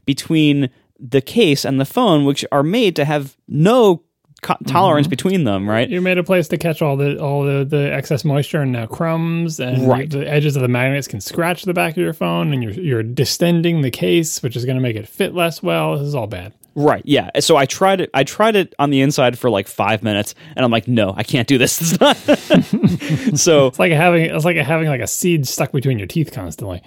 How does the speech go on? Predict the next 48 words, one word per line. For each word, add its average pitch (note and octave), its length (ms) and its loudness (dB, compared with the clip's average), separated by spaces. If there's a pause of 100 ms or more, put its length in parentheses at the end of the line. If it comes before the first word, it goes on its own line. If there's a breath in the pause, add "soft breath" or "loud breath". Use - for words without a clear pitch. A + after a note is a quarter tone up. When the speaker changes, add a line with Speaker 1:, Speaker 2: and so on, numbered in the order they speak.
(200 loud breath)
Speaker 1:
Yeah, D#3 340 2
that, D3 260 2 (120)
so D#3 300 2
that, F#3 420 2
I, D#3+ 60 2
I - 20 0
couldn't A3+ 300 0
abide A2 400 0
that. F#2+ 400 -4
So G#2+ 340 2 (380 soft breath)
for - 240 -2
now, G3 460 4
I, D3 180 4
I, D3 340 2
I C#3+ 80 2
couldn't G3 320 0
find D#3+ 220 0
a - 20 -4
use C3+ 220 0
for - 140 -8
these, A#2 340 -2
for - 120 -8
the, G#2+ 240 0
the A2+ 100 -4
two B2 200 -4
little A2 180 2
magnet G#2 300 -4
sheets - 200 -8
I G#2 60 -4
bought G2+ 220 -2
on G2+ 260 -4
Amazon, G2+ 500 -4
but, G2+ 280 -2
um, F2+ 380 -10 (160)
but C3+ 180 2
it D3+ 100 4
is, A3+ 240 4
it F3 100 4
is A3 100 4
a F#3+ 40 0
cool - 320 0
option D3+ 360 -2
to D3 80 -4
know C#3+ 40 0
you B2+ 140 -2
can A2 140 -6
do A2 160 -2
that. B3 240 -2